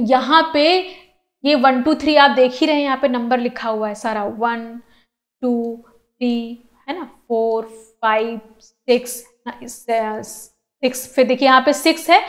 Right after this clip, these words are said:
तो यही सिक्स हमने यहाँ से इसको कट करके रख दिया, फिर सेवन, एट, नाइन और ये टेन है, ये इलेवन, ये इतने पूरे स्टेप्स हैं और ये सारे स्टेप्स हमने one by one यहाँ पे लिख दिए। ठीक, तो जैसे जीए, जीए form embryo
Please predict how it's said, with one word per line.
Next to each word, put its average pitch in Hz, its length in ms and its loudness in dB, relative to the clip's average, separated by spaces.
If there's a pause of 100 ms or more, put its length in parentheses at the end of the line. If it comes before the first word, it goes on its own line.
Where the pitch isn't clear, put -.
(260)
तो 294 60 0
यही 285 260 6
सिक्स 320 300 -2
हमने 285 180 0
यहाँ 262 240 4
से 262 100 -2
इसको 269 200 -4
कट 247 220 0
करके 233 220 -2
रख 214 120 0
दिया, 208 180 -6
फिर 214 140 -6
सेवन, 233 500 0 (140)
एट, 202 320 -4 (560)
नाइन 240 480 2 (800)
और 226 240 2
ये 226 160 -6 (180)
टेन 269 220 4
है, 330 120 -2
ये 320 100 -2
इलेवन, 214 300 -10 (280)
ये 277 80 2
इतने 320 340 0
पूरे 320 320 2
स्टेप्स - 460 2
हैं 202 60 -12
और 277 200 0
ये 294 140 0
सारे 285 400 8
स्टेप्स 294 360 0
हमने 262 180 -2
one 240 260 2
by 254 180 4
one 247 160 0
यहाँ 226 240 -6
पे 247 80 0
लिख 208 140 -4
दिए। 208 260 -12 (400)
ठीक, 330 160 -4 (300)
तो 254 60 -2
जैसे 285 340 4
जीए, 277 420 4 (480)
जीए 285 260 6
form 294 300 6 (120)
embryo 269 280 2